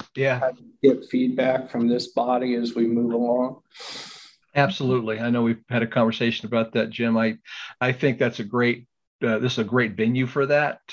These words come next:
Speaker 1: Um, and depending on how meaty the, the work is, I could see it, uh, um, taking a fair share of what we do on these, uh, mid-month meetings.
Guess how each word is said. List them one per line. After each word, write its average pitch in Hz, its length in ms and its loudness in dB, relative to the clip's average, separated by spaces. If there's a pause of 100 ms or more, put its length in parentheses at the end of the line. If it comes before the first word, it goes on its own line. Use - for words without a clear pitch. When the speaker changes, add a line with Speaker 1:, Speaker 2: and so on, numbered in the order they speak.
Speaker 1:
Um, 107 420 0
and 107 80 2
depending 120 380 0
on 113 80 2
how 117 140 0
meaty 117 520 2
the, 107 380 -2 (420)
the 113 60 -6
work 117 300 0
is, 120 240 0
I 113 100 2
could 107 160 -6
see 117 220 0
it, 107 160 0 (120)
uh, 104 260 2 (920)
um, 98 140 -4
taking 117 260 -2
a 110 60 -2
fair 113 200 2
share 117 320 0
of 107 120 -2
what - 100 -6
we 104 80 -2
do 113 240 2
on 104 100 0
these, 98 320 -6
uh, 104 160 -2
mid-month 104 440 -4
meetings. - 340 -6